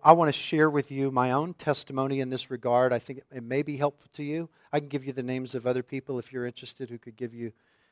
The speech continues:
give you their testimony. But I, I, I share it with you because I think it might be helpful to you and, and hopefully encouraging to you. But I, I,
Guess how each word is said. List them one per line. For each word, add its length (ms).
give 120
you 80
their 200
testimony. 680
But 260
I, 180
I, 300
I 80
share 360
it 100
with 200
you 80
because 240
I 80
think 220
it 100
might 220
be 100
helpful 460
to 140
you 300
and, 220
and 140
hopefully 460
encouraging 680
to 160
you. 300
But 120
I, 160
I, 340